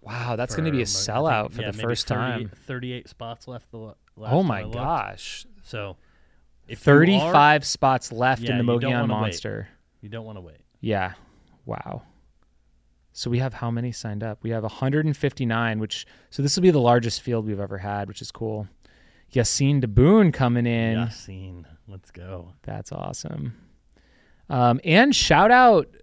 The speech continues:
Speaker 1: I gotta shout out to the women because I'm just gonna be my plug here. So we would love to see more women run this race. It's only twenty-one entrants out of one fifty-nine.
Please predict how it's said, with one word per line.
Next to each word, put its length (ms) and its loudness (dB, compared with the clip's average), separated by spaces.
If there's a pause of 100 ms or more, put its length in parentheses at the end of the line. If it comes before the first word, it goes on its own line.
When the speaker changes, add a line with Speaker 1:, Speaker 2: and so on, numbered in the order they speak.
(340)
Speaker 1:
I 100 -2
gotta 140 2
shout 260 2
out 240 2
to 100 -6
the 100 -4
women 420 -4
because 760 -6 (520)
I'm 80 0
just 160 -4
gonna 100 0
be 80 4
my 160 2
plug 360 0
here. 420 -2 (520)
So 540 0 (680)
we 100 -2
would 140 2
love 160 6
to 80 2
see 200 -2
more 220 4
women 320 0
run 160 0
this 180 -4
race. 300 -6
It's 160 -10
only 240 2
twenty-one 560 0
entrants 600 -2
out 140 -2
of 60 -4
one 180 -2
fifty-nine. 800 -8